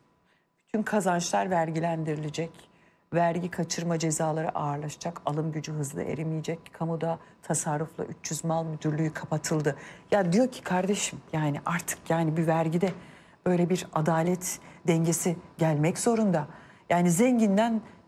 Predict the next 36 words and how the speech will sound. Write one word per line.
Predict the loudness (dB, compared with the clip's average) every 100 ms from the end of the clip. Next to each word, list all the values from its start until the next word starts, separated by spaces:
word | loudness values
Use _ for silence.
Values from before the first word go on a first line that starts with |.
| 0
daha | 2 2
çok, | 0 0
fakirden | 2 2 2 2 4
daha | 2 2
az | 0 0
almak | 0 2 2 0
zorundayız. | 0 2 2 2 2
Biz | 2 2
bu | 2
sistemi | 0 0 0 2
bir |
şekilde | 0 0 0 -4 -4 -16 -16 -6
oturtmak | -2 0 0 0 0 0
durumundayız. | -2 0 -2 -2 -4 -6 -4 2
E |
Y | 4 4
T | 4
ile | 6 6
ilgili | 4 4
de |
açıklamaları | 2 0 -2 0 0 -2
vardı. | -2 -2 2
Yani | 2 4
maliyet | 4 4 2 -2
çok | -2 -4 -2
fazla | -4 -4 -6 -8
diyor. | -4
Yedi | -2 0
yüz | -2
küsür | -2 -6 -4
milyar | -4 -4 -6
T | -6 -6 -4
L | -2
diyor. | 0 0
Yani | 0 0 0
böyle | 0